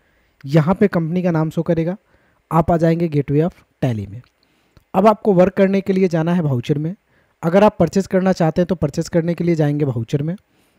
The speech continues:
voucher में जाने के बाद आप purchase button पे click करेंगे। purchase में जाने के लिए shortcut की होता है एफ़ नाइन, आप यहाँ से भी click करेंगे तो purchase आपका open हो जाएगा।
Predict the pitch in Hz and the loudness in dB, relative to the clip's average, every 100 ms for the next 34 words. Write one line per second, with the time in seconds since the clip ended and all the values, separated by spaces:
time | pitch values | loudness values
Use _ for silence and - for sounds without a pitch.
0 | _ _ 151 180 233 226 214 202 208 214 | _ _ 2 2 4 2 2 2 0 0
1 | 208 196 190 170 - 175 160 165 165 165 | 2 2 2 -2 -2 -2 0 -2 -2 -4
2 | 151 139 151 143 151 202 _ _ _ _ | -4 -4 -2 -2 -4 -8 _ _ _ _
3 | _ 180 - 233 240 214 202 208 208 202 | _ 0 0 0 2 2 2 0 0 0
4 | 170 160 190 - 190 180 170 175 147 139 | -2 -2 -6 -2 0 0 -2 -2 -4 -4
5 | 131 160 - _ _ - 175 190 175 190 | -8 -8 -14 _ _ -4 -2 0 -2 0
6 | 208 196 - 180 - 180 180 190 190 160 | 0 -2 -2 -4 -2 -2 -2 -4 -4 -4
7 | 139 156 147 - 135 127 127 123 123 127 | -4 -2 -2 -4 -6 -4 -4 -2 -4 -4